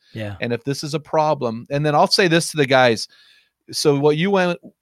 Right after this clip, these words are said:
Speaker 2: I, I wanna get you back on and talk about vertical marriage, because what you experienced at ten years, we experienced at twenty years. We went
Speaker 1: Wow.
Speaker 2: into a counseling appointment, and, uh, man, our marriage was a,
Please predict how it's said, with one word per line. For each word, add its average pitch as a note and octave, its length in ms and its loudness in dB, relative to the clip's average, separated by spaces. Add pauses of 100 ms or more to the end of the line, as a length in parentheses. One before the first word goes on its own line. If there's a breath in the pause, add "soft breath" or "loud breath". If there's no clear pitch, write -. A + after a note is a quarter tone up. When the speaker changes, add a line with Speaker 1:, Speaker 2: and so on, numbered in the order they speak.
(140)
Speaker 2:
I, E3+ 180 0
I F#3 120 4
wanna A3 220 6
get D#3+ 240 0
you D3 40 -4
back D#3 300 2
on D3+ 180 2
and C3+ 100 -2
talk D3 200 2
about B2 240 -2
vertical C#3 300 -2
marriage, B2+ 400 -2
because C3 300 -4
what C3+ 140 -4
you F3+ 200 -2
experienced E3 520 -6
at - 140 -8
ten D#3+ 220 -8
years, B2 340 -6 (400 soft breath)
we D3+ 160 4
experienced D3+ 480 -2
at - 120 -10
twenty C3 320 -4
years. F#2+ 380 -6
We C#3 140 -4
went C#3+ 220 0
Speaker 1:
Wow. D3 60 2
Speaker 2:
into D3 160 0
a C3 40 -2
counseling C#3+ 400 -4
appointment, D3 560 -6 (360 soft breath)
and, B2 180 0
uh, A#2+ 200 4
man, C3 360 0
our D3 160 4
marriage C3+ 320 4
was A2 100 -6
a, G#2 160 -2